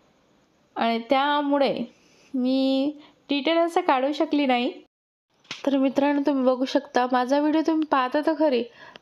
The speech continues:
पण सबस्क्राईब का करत नाही भावांनो? माझी काही गलती होत आहे का? तुम्ही बघू शकता सबस्क्राईबचं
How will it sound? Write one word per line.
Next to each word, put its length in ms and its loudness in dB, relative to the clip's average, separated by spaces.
पण 100 0
सबस्क्राईब 560 0
का 200 2
करत 320 0
नाही 160 0
भावांनो? 400 0
माझी 300 0
काही 200 0
गलती 320 2
होत 220 2
आहे 140 2
का? 200 0
तुम्ही 180 2
बघू 100 0
शकता 320 0
सबस्क्राईबचं 800 -2